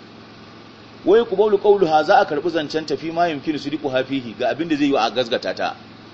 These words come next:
Ya zo ya ce mata, "To dama na yi tafiya ne, na je sai da hatsi ne, ko na je sai da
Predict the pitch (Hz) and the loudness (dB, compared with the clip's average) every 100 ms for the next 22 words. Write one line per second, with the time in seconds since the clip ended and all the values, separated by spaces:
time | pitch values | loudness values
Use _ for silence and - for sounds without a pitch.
0 | - - - - 139 170 175 180 180 170 | -20 -20 -20 -6 2 4 4 0 0 -2
1 | 160 147 151 185 175 170 170 170 139 156 | -2 -6 -2 -2 -2 -2 -2 -2 -6 -4
2 | 131 123 113 - - - - - 123 139 | -4 -6 -12 -18 -20 -20 -20 -18 -4 0
3 | 156 165 160 170 165 143 139 139 160 143 | 2 2 0 0 2 2 0 -4 -8 -6
4 | 143 151 151 156 151 156 135 | -2 -2 -2 -4 -4 -2 -2